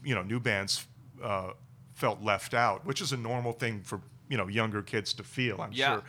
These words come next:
Speaker 1: you know, it happens. It's, it's
Speaker 2: Yeah.
Speaker 1: a universal thing. Uh, but, but there was, you know, there was no place for young bands to play. You, you, you know, you,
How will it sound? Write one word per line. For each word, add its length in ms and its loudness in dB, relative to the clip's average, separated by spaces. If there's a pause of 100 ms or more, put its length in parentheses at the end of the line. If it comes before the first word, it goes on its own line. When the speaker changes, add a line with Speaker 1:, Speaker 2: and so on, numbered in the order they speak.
(180)
Speaker 1:
you 120 0
know, 120 2
it 60 0
happens. 500 0
It's, 180 -8
it's 180 -6
Speaker 2:
Yeah. 240 0
Speaker 1:
a 40 -16
universal 580 2
thing. 320 -4 (640)
Uh, 300 6 (240)
but, 260 4 (240)
but 200 0 (1700)
there 220 8
was, 360 6 (280)
you 140 4
know, 100 8
there 80 4
was 180 4
no 220 6
place 500 4
for 600 2 (760)
young 380 4
bands 800 2
to 100 -4
play. 360 4
You, 200 0
you, 140 -4
you 120 2
know, 120 2
you, 200 -2